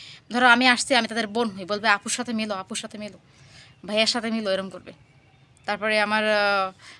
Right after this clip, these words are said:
যেই আসুক, তাদেরকে বলবে, "মিলো, মিলো, মিলো, মিললো, মিললো, ওদের সাথে মেলো, ওদের সাথে মেলো", এরম করবে, এরম করে। আর বড়রা আসলে মাথায়, মাথায় হাত দিয়ে দোয়া দেয় ছেলেরা, ছেলেরা দোয়া দেয়, মেয়েরা আসলে মুখের সাথে মেলায়, হাতের সাথে মেলায়, এগুলো করে। তো এই রুলটা ভীষণ ভালো লাগে। এমন কেউ নেই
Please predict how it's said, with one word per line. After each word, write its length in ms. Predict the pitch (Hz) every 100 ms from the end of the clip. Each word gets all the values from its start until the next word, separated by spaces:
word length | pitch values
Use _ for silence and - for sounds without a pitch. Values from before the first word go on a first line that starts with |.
| -
যেই 240 | 220 269
আসুক, 200 | 254 214 214
তাদেরকে 240 | 226 220
বলবে, 140 | 233
"মিলো, 220 | 226 240 233
মিলো, 200 | 233 226
মিলো, 200 | 226 233
মিললো, 320 | 226 226 220
মিললো, 320 | 220 220 220 - _ _ -
ওদের 160 | 220
সাথে 200 | 226 233
মেলো, 160 | 220 214
ওদের 100 | 202
সাথে 200 | 226 220
মেলো", 180 | 208 202
এরম 160 | 190 190
করবে, 180 | 180 - _ - - -
এরম 180 | 214 214
করে। 180 | 208 - - -
আর 160 | - 208
বড়রা 320 | 214 226 240
আসলে 200 | 247 254
মাথায়, 300 | 233 220 226 185 180
মাথায় 260 | 208 214 226
হাত 100 | 196
দিয়ে 120 | 208
দোয়া 180 | 190 185
দেয় 160 | 160 - _ _ - -
ছেলেরা, 340 | - 220 190 160 - - -
ছেলেরা 280 | - 233 240
দোয়া 200 | 233 233
দেয়, 180 | 226 254
মেয়েরা 300 | 233 226 226
আসলে 360 | 226 247 240 233
মুখের 260 | 220 240
সাথে 260 | 220 233 233
মেলায়, 280 | 220 214 214
হাতের 200 | 214 220
সাথে 240 | - 214
মেলায়, 240 | 214 208 185
এগুলো 160 | 185
করে। 220 | 175 160 - - - - - -
তো 60 |
এই 200 | 220 226
রুলটা 320 | 226 226 247
ভীষণ 300 | 202 208 254
ভালো 140 | 240 220
লাগে। 180 | 190 -
এমন 340 | 269 294 311
কেউ 260 | - 277 269
নেই 300 | 247 233